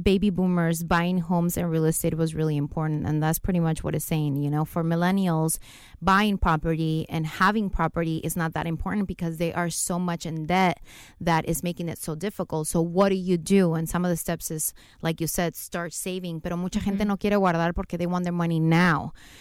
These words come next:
Speaker 1: And they
Speaker 2: Mm-hmm.
Speaker 1: don't think about the future. And it's like, wait, el tiempo no te va a perdonar la vejez, ¿no?
Speaker 2: Mm-hmm.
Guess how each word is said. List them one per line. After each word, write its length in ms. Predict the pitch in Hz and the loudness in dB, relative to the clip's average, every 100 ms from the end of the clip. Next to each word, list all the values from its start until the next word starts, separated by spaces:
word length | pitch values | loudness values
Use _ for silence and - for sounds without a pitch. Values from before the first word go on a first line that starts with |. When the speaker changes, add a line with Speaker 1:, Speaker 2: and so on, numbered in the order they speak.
| - | -10
Speaker 1:
And 260 | 208 196 | -4 0
they 120 | 190 185 | 2 4
Speaker 2:
Mm-hmm. 80 | |
Speaker 1:
don't 200 | 190 208 | 2 0
think 200 | 220 247 | 0 0
about 260 | 240 208 196 | 0 -2 -2
the 80 | 180 | -6
future. 480 | - 269 320 - 185 | -8 -8 -8 -8 -8
And 180 | 180 | -6
it's 160 | 180 180 | -8 -8
like, 160 | 196 180 | -6 0
wait, 400 | 240 254 202 - - - - | 2 4 4 0 -14 -20 -4
el 160 | 214 214 | 0 2
tiempo 360 | 226 220 208 247 | 4 2 4 2
no 100 | 269 | 2
te 100 | 240 | 2
va 120 | 233 | 2
a 40 | |
perdonar 540 | - 220 196 185 240 247 | 0 -4 -4 -2 -4 -4
la 120 | 185 | -6
vejez, 520 | 143 - - - - | -8 -12 -14 -12 -8
¿no? 320 | 233 240 240 | -2 0 0
Speaker 2:
Mm-hmm. 280 | 311 247 254 | 0 -4 -8